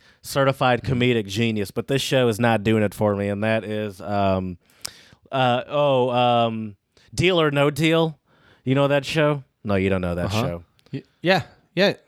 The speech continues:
Speaker 2: Deal. Yeah, we just, you just mentioned
Speaker 1: No,
Speaker 2: it as
Speaker 1: I
Speaker 2: well,
Speaker 1: just
Speaker 2: Jared.
Speaker 1: mentioned Let's Make a Deal.
Speaker 2: Oh wait, what's, yeah, okay, no, I don't know Deal or No Deal.
Speaker 1: Deal,
Speaker 2: What
Speaker 1: hold
Speaker 2: is
Speaker 1: on, did I
Speaker 2: Deal
Speaker 1: get
Speaker 2: or
Speaker 1: him?
Speaker 2: No Deal?
Speaker 1: I think I might have, I think I, uh,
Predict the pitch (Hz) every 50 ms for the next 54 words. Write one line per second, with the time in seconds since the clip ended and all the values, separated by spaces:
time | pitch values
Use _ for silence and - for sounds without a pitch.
0 | _ - 110 117 139 160 175 - - 180 202 175 110 - - 110 113 123 131 123
1 | 139 160 - 175 - 147 143 156 165 185 - 165 160 175 196 208 - - 143 -
2 | 143 135 131 123 123 127 - - 160 143 131 135 110 101 98 123 123 117 - 120
3 | 107 107 107 110 107 - - 110 113 113 - 101 87 85 90 87 82 80 85 87
4 | _ _ _ _ _ _ _ _ _ _ _ _ _ _ - 160 160 156 143 139
5 | 143 139 - - 135 147 143 - - - - - 160 135 160 160 135 127 135 107
6 | 131 127 127 139 135 117 92 95 92 120 139 190 180 123 107 87 90 85 82 76
7 | 76 78 78 78 - - 120 127 135 143 139 107 131 - 143 120 110 110 113 117
8 | 117 107 123 120 123 101 87 85 95 113 120 123 110 135 131 131 127 123 120 120
9 | 117 117 117 87 90 110 113 117 117 127 123 120 120 117 113 113 107 82 98 107
10 | 107 107 107 104 101 101 98 98